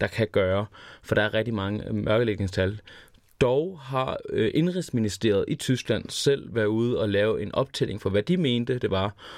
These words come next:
Og de mente, at der var omkring fireogtyve tusind, øh, højreekstreme i Tyskland sidste år, hvor at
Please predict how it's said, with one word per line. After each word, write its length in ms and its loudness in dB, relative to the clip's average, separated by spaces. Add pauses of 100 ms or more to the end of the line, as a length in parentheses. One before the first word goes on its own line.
(160)
Og 180 -2
de 80 2
mente, 280 0
at 60 0
der 60 -2
var 160 0
omkring 560 -2
fireogtyve 400 0
tusind, 540 -4
øh, 400 0 (140)
højreekstreme 720 0
i 120 -2
Tyskland 480 -4
sidste 360 -2
år, 240 0 (380)
hvor 240 2
at 80 -4